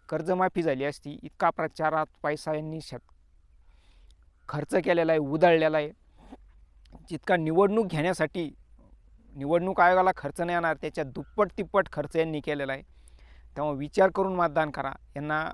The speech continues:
महाराष्ट्राची सत्ता कशासाठी पाहिजे? शेतकऱ्यांचं वाटोळं,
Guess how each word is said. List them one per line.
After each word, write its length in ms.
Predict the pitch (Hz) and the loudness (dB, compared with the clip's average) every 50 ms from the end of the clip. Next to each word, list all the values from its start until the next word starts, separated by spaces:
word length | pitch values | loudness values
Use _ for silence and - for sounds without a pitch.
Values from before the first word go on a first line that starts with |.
| - - - | -12 -14 -12
महाराष्ट्राची 600 | 135 135 131 143 151 - - - 151 139 160 156 | -6 -4 -2 -2 -2 -2 -4 -8 -10 -10 -10 -10
सत्ता 320 | - - 127 - - 156 | -10 -10 -10 -4 -4 -4
कशासाठी 520 | 143 - 160 - 165 147 - 135 - 160 139 | -2 -2 -4 -6 -8 -8 -10 -10 -10 -8 -6
पाहिजे? 320 | - 151 151 143 170 185 - - - - - - - _ - - - - | -4 -4 -4 -4 -8 -12 -12 -16 -20 -20 -20 -20 -20 _ -20 -20 -18 -16
शेतकऱ्यांचं 540 | 135 - - - 160 151 156 151 - 151 | -16 -12 -4 0 0 0 0 -2 -4 -4
वाटोळं, 460 | 139 139 139 143 - 175 185 196 226 | -2 -2 -2 -2 0 -2 -2 -2 -2